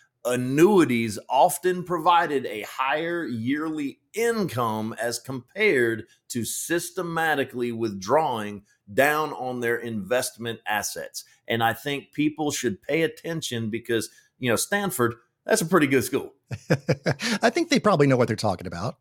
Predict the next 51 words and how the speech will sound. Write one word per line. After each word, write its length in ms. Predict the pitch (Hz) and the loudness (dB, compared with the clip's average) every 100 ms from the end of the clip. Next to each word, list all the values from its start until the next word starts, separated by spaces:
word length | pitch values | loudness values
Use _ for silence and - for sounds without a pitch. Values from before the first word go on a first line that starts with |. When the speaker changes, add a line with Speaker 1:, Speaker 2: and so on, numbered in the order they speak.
| _ 135 | _ 0
Speaker 2:
As 160 | 135 | 2
human 380 | - 175 226 170 | 2 4 6 6
beings, 760 | 131 123 107 101 104 104 - - | 4 4 2 0 0 -2 -4 -8
we 480 | - 117 127 135 139 | -6 0 4 4 4
like 380 | 135 120 117 - | 2 2 2 -2
to 480 | - 123 110 107 104 | -2 2 2 2 0
sort 200 | - 123 | 0 -2
of 160 | 92 - | -2 0
be 420 | 120 120 113 - | 2 4 2 0
in 160 | 127 120 | 0 0
control 540 | 117 107 117 113 131 - | 0 0 2 2 2 0
at 80 | |
all 180 | 120 113 | 2 2
times. 460 | 113 113 131 160 127 | 0 0 2 2 2
I 40 | |
know 140 | 117 110 | 0 -2
that 120 | 107 | 0
that's 220 | 113 - | -2 0
sort 140 | 135 113 | -2 -2
of 60 | |
Speaker 1:
Mm-hmm. 200 | 104 107 | 0 2
Speaker 2:
my, 140 | 110 110 | 2 2
like, 180 | 104 - | -2 -6
you 180 | 120 113 | -8 -4
know, 120 | 101 | -4
human 340 | - 117 107 104 | 0 0 2 2
nature. 400 | 117 127 95 95 - - - - _ | 2 0 -6 -8 -18 -20 -20 -20 _
And 320 | 139 147 151 160 | 2 4 4 4
I 80 | 131 | 0
think 220 | - 277 | 0 0
some 200 | - 247 | 2 2
people 280 | - 160 151 | 2 4 6
might 220 | 139 135 | 6 4
have 240 | 113 131 127 | 2 2 2
this, 140 | 131 - | 0 -2
uh, 60 | - - | -6 -2
kind 160 | 160 | 2
of 60 | 185 | 4
a 60 | 139 | 6
bit 140 | 139 | 4
of 100 | 123 | 6
a 60 | 120 | 4
misconception, 800 | 117 - 113 - 143 - 147 | 2 2 0 2 2 2 2
Mike, 240 | 117 107 - | 2 0 -2
in 80 | 110 | -2
their, 180 | 110 - | -2 -2
in 140 | 117 | -2
their 160 | 110 104 | 0 0
mind 320 | 107 143 156 | 2 2 2
of, 80 | 104 | 0
"Well, 220 | 110 113 | 0 -2